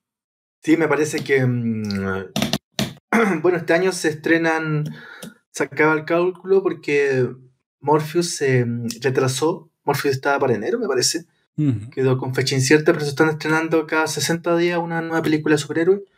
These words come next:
Speaker 1: Va a aparecer Batman. <clears throat> Marvel también tiene varias más.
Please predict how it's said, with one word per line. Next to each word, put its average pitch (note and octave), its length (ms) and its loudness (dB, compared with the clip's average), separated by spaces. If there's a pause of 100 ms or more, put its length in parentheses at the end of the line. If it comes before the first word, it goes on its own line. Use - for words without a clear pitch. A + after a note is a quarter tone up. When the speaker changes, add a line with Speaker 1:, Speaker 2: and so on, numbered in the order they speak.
(440)
Speaker 1:
Va C#3+ 60 0
a - 20 2
aparecer B2 440 0
Batman. B2+ 680 0 (340)
<clears throat> - 1040 -4
Marvel B2+ 300 0
también B2 380 -2
tiene A#2+ 280 0
varias A#2 240 0
más. C3+ 420 0